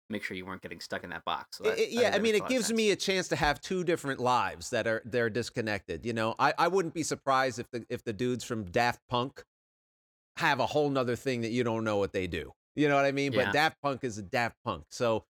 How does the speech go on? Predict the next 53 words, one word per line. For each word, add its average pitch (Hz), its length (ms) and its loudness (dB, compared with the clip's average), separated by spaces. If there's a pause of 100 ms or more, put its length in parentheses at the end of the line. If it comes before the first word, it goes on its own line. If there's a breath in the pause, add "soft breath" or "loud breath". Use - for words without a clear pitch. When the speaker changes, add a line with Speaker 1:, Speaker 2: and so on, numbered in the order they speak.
(300)
Speaker 2:
I 139 80 2
just 156 260 0
knew 160 200 4
that 135 180 4
a-, 139 200 2
I 156 80 2
wanted 170 300 2
Atlas 143 340 0
Plug 143 300 0
to 131 60 -6
be 117 200 -6
in 123 120 -2
a 113 60 0
box - 640 -2
and 107 200 -2
just 101 160 -6
work 113 240 2
with 101 140 -6
that. 87 180 0 (840)
Speaker 1:
Got 113 80 -2
Speaker 2:
And 123 60 2
it 165 80 2
Speaker 1:
it. - 40 -2
Speaker 2:
still 311 200 2
comes 269 260 2
up 311 160 2
today. 113 300 0
I 107 100 0
mean, 127 200 -2
I 131 120 2
did, 135 300 0 (120)
you 156 100 2
know, 135 100 4
with 127 160 0
Killer 151 280 2
Instinct 170 460 0
and 131 100 -4
Cell 151 220 2
Dweller, 165 480 2 (560)
uh, 127 500 2
you 135 80 2
know, 131 80 4
I 127 80 4
decided 139 520 0 (220)
I'll 135 240 2
put 135 160 -2
on 147 160 2
my 156 360 0
Atlas 180 360 2
Plug 214 320 2
mask, 117 480 -4
you 113 100 -4
know, 127 300 -6